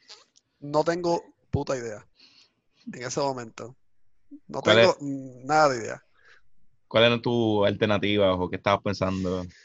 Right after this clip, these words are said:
Speaker 1: A decirte verdad, ninguna. Yo no sabía ni, ni como que cómo hacer el acercamiento, yo no,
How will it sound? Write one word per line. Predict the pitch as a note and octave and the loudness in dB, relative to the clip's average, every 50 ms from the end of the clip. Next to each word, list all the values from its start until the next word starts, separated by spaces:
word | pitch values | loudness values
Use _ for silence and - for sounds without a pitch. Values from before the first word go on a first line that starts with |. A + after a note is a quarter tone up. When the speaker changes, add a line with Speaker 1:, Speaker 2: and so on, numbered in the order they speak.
| - - - - _ _ _ _ _ _ _ _ _ _ - - - - _ - - - - - - _ _ _ _ _ _ _ _ - _ - - - - - - - | -20 -20 -20 -20 _ _ _ _ _ _ _ _ _ _ -16 -16 -16 -16 _ -18 -16 -16 -16 -18 -20 _ _ _ _ _ _ _ _ -20 _ -20 -20 -20 -20 -20 -12 -6
Speaker 1:
A | - C3+ | -4 -4
decirte | C3 - - D3 - F#3+ | -2 -4 -4 -2 2 4
verdad, | F#3 F3+ F#3 G#3 | 4 4 4 4
ninguna. | A3 D3+ C#3 C#3+ E3+ E3 C3+ B2 - _ _ _ _ _ _ _ _ _ _ _ _ _ _ _ _ _ _ _ _ _ _ _ - | 2 2 0 0 2 0 0 -2 -6 _ _ _ _ _ _ _ _ _ _ _ _ _ _ _ _ _ _ _ _ _ _ _ -12
Yo | - C#3 C#3+ C#3 | -2 2 2 4
no | C#3 D3 | 4 4
sabía | C#3+ E3 D3+ E3 E3+ E3+ | 6 6 6 8 8 6
ni, | E3+ D#3+ D#3 - _ - | 6 6 2 0 _ -2
ni | D3+ D3 C#3 | 0 0 0
como | C3 C#3+ C#3+ C#3 | 2 2 2 2
que | C3+ C#3 C3+ B2+ B2+ A#2+ - _ _ _ _ _ - - - | 2 2 0 0 0 -2 -6 _ _ _ _ _ -20 -6 -2
cómo | - C#3+ C#3+ D3+ | 0 4 4 4
hacer | D3+ - F3 D#3+ | 4 6 6 6
el | D#3+ | 6
acercamiento, | D#3+ D#3 F3 D#3 D3+ - D#3 C#3+ D3+ E3 F#3+ A3 G#3+ - - G#3 F#3+ F#3 F3+ | 6 4 2 0 2 2 2 4 4 4 2 2 2 2 4 4 6 6 6
yo | E3+ E3 | 4 4
no, | E3 D#3+ D#3+ D3+ D3 C#3 - - - | 2 2 0 0 -2 -6 -10 -14 -18